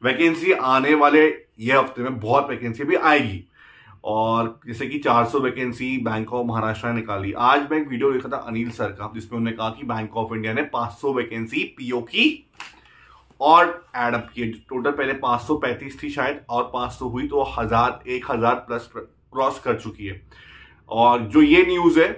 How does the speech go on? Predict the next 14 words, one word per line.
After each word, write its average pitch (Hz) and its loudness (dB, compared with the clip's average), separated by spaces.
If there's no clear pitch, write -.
ये 120 -4
नाइंटी 123 2
नाइन 131 2
परसेंट 143 -4
श्योर 123 0
है, 147 0
एक 147 -2
परसेंट 147 -8
कन्फर्म 120 -6
है 123 -2
इसलिए 131 -8
नहीं 131 -8
हूँ, 147 -6
क्योंकि 131 -6